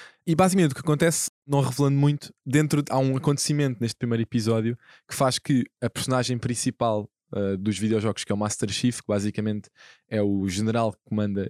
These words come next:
este esquadrão, fica em contacto com uma tecnologia que basicamente faz reverter um bocadinho aquilo que tinha sido a transformação dele enquanto soldado. Ou seja, pá, uma espécie de, imagina, se ele tivesse um chip dentro dele, o contacto com esta tecnologia fez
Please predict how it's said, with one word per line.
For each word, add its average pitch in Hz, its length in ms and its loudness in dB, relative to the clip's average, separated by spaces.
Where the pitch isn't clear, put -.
este - 220 -6
esquadrão, 120 540 0
fica 135 260 0
em 139 60 0
contacto 139 480 -2
com 123 100 -4
uma 127 120 0
tecnologia 131 680 0
que - 120 -14
basicamente 139 540 -2
faz 139 220 0
reverter 131 440 2
um 139 120 0
bocadinho 139 480 -2
aquilo 135 360 0
que - 80 -8
tinha 131 180 -2
sido 120 500 -2
a 131 60 0
transformação 123 680 -2
dele 120 200 2
enquanto 117 520 -4
soldado. 101 440 -2
Ou - 120 -10
seja, 98 380 -2
pá, 101 80 -2
uma 92 100 -4
espécie 101 320 -4
de, 101 80 -6
imagina, 110 200 -2
se - 100 -6
ele - 40 -6
tivesse 117 280 -2
um 123 40 -2
chip 131 320 0
dentro 123 320 2
dele, 139 280 2
o 123 80 -2
contacto 131 500 -2
com 135 100 0
esta 123 160 -4
tecnologia 135 520 0
fez 139 380 0